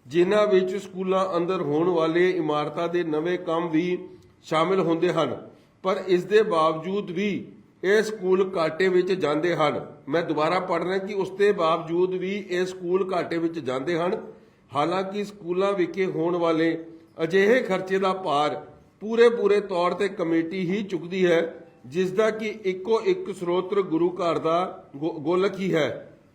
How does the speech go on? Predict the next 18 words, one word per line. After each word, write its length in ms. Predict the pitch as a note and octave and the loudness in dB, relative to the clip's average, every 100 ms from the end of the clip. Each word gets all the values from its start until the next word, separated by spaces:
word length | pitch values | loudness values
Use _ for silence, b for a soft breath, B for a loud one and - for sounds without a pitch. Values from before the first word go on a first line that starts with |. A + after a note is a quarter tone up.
| - | -8
ਪਰੰਤੂ 420 | F3+ F3+ F3+ A3+ | -4 -2 -4 -6
ਫਿਰ 280 | E3 G#3 A3 | 0 2 2
ਵੀ 320 | A#3 G3+ - - - | 0 -2 -4 -12 -2
ਇਸ 160 | F#3 F#3+ | 0 2
ਦੇ 200 | A3 G#3+ | 2 4
ਇਵਜ਼ 360 | G#3 F3 G3 F#3+ | 4 4 4 2
ਕਮੇਟੀ 480 | F#3+ E3+ E3+ G3+ | -2 0 -2 -2
ਨੂੰ 540 | G3 F#3+ F#3 F#3+ F#3+ B B - | 0 4 6 4 -2 B B -4
ਇਹਨਾਂ 300 | F3 G3+ G#3+ | -2 2 0
ਸਕੂਲਾਂ 480 | G#3 F#3 F#3 F#3+ F#3+ | -2 -6 -2 0 0
ਵੱਲੋਂ 440 | E3+ F3+ F#3+ G3+ - - _ - - | 0 2 2 0 -8 -20 _ -20 -12
ਸਿਵਾਏ 320 | E3 E3 F#3+ G#3+ | -2 2 2 2
ਘਾਟੇ 320 | F#3+ D#3+ E3+ F3 | 0 0 -2 2
ਦੇ 300 | F#3 G3 - - - | 4 2 -2 -12 -16
ਕੁਝ 260 | - G#3 G#3+ | 0 0 2
ਹਾਸਲ 520 | D#3+ E3 D#3+ F#3+ F#3 | 0 0 0 -2 -2
ਨਹੀਂ 200 | F3 F#3 | 2 2
ਹੁੰਦਾ। 500 | D#3+ E3 D3 G#2 - | 4 4 4 4 0